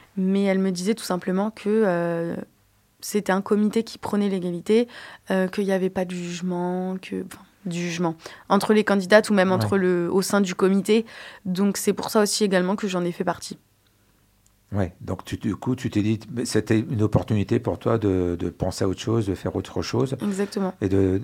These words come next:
Speaker 2: de t'investir dans cette aventure. Et tu as gagné en confiance, hein, parce que là,
Speaker 1: Oui.
Speaker 2: t'es, t'es à l'aise, t'es tranquille, tu parles super bien. Euh, donc, on sent que tu as gagné, euh, vraiment, euh,
Speaker 1: Oui.
Speaker 2: euh, en poids, euh, et, et c'est très bien. Bravo.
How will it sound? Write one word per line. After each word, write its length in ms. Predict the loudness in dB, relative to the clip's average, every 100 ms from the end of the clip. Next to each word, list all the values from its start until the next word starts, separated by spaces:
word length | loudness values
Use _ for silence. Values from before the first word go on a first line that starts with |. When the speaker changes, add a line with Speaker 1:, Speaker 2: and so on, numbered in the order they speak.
| -2
Speaker 2:
de 100 | 2
t'investir 560 | 4 4 2 2 0
dans 80 | 0
cette 200 | 0 0
aventure. 540 | 0 -2 -2 0 0 -4 -14 -20 -20 _ -2
Et 260 | 0 0
tu 220 | -4 -4 0
as 40 |
gagné 220 | 2 2
en 80 | 0
confiance, 480 | 0 -2 0 0 0
hein, 80 | 0
parce 220 | 0 2
que 60 |
là, 120 | 4 4
Speaker 1:
Oui. 40 |
Speaker 2:
t'es, 300 | 4 0 -2
t'es 160 | -4 -6
à 80 | -2
l'aise, 300 | 2 2 0
t'es 100 | -4
tranquille, 480 | -4 -8 0 0 0
tu 160 | -6
parles 380 | 0 0 0 -2
super 440 | -4 -2 0 0
bien. 360 | 2 2 4 4
Euh, 160 | 4 2 -4 -16 -4 -2
donc, 160 | 2
on 80 | 0
sent 160 | 4 2
que 40 | 4
tu 80 | 4
as 40 |
gagné, 380 | 4 4 2 2
euh, 140 | 0
vraiment, 480 | -2 -2 0 0 0
euh, 120 | 0 -2 -2
Speaker 1:
Oui. 140 | -2 -2 -8
Speaker 2:
euh, 140 | -4 -2
en 160 | -2 -4
poids, 380 | -2 2 4
euh, 540 | 6 4 2 2 0 -2 -2
et, 720 | -4 -4 -4 -4 -4 -2 -2
et 40 | -4
c'est 180 | -4
très 160 | -2 0
bien. 220 | 2 0 -2 -12 _ _ _ -6
Bravo. 320 | 0 2 0